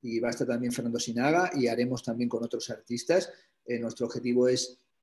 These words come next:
eh, mostrar algunos de los artistas que estáis implicados en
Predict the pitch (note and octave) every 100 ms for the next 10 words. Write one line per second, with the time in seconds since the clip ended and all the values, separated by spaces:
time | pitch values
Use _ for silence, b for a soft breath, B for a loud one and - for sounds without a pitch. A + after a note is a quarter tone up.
0 | - B2+ A#2+ A#2+ A2+ - B2 A#2+ - C3+
1 | C3 A#2+ - A#2 A2+ B2+ B2 A#2 A#2+ A2
2 | B2+ - B2 - A#2+ A2 - A#2+ A#2+ A#2
3 | A#2+ A#2 A2 A#2+ A#2 A2 - A#2 A2 G#2+